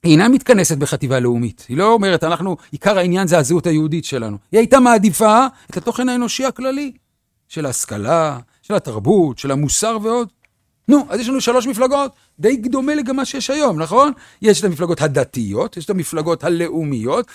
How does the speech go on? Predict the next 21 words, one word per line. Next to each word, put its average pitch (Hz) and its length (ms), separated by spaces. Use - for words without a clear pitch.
יש 220 60
את 240 60
המפלגות 262 300
החברתיות, 175 840
אנושיות, 190 500
איך - 80
נקרא 160 200
לזה 156 220
ככה, 143 300
בסדר? 233 480
אז 127 100
מי 196 100
צודק? 254 480
מה 254 140
כל 240 220
אחד 175 220
יגיד? 156 380
בטח 302 320
שאני 339 240
צודק, 143 360
נכון? 196 300